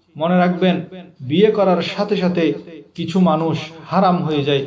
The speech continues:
যেমন স্বামী স্ত্রীর বিয়ের সাথে সাথে স্বামীর জন্য শাশুড়ি আজীবনের জন্য হারাম হয়ে গেল, তেমনিভাবে এই স্ত্রীর উপর শ্বশুর আজীবনের জন্য হারাম হয়ে গেল। আর এই ধরনের বিয়ের কারণে যে হুরমত সৃষ্টি হয়,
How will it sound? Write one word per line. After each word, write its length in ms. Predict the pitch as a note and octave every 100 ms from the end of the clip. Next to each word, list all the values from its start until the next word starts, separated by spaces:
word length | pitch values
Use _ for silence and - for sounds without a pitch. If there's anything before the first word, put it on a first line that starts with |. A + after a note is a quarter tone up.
| C3+ C#3 - _ B2
যেমন 300 | E3 E3+ D#3+
স্বামী 380 | - F#3+ G3+
স্ত্রীর 400 | F#3 F#3 F3 F3
বিয়ের 220 | D#3 E3+ D#3+
সাথে 300 | - E3+ D#3
সাথে 360 | D#3+ F3+ A3 - F#3+ G#3 _
স্বামীর 480 | - D#3+ E3 E3+ D#3+
জন্য 280 | D#3+ D#3+ D3+
শাশুড়ি 600 | - F3 F3+ F3 D#3+ D#3+ - - - -
আজীবনের 580 | C#3 D3 F#3 G#3+ F3+
জন্য 180 | D#3 D3+
হারাম 380 | C3 C#3+ C#3+ C#3
হয়ে 180 | C#3+ C3
গেল, 180 | C3 C3 - - - - -
তেমনিভাবে 520 | D#3+ F#3 F#3 F#3 F3+ D#3+ F3+
এই 260 | G#3 G#3+
স্ত্রীর 400 | F#3 - B3 A#3+
উপর 300 | G3 F3 D3+ - - D3+ -
শ্বশুর 720 | - F#3+ F#3 F#3 F3+ F#3 F#3 F3+
আজীবনের 500 | D3+ D3+ G#3 B3 F#3
জন্য 420 | F3+ D#3 C#3+ B2 - - -
হারাম 420 | - C3 F3 G3+
হয়ে 220 | F3+ C#3+ C3
গেল। 240 | B2 A#2+ - - A#2 _ _ -
আর 160 | C#3 -
এই 240 | F#3+ G3
ধরনের 360 | E3 F3 E3 D3+ - - D3 -
বিয়ের 360 | B2 E3+ A3+ A3
কারণে 340 | F#3 D#3+ D3
যে 180 | C#3+ D#3
হুরমত 500 | B2 F#3 A3 A3 F3+
সৃষ্টি 400 | - E3 E3 D#3
হয়, 220 | C#3+ D3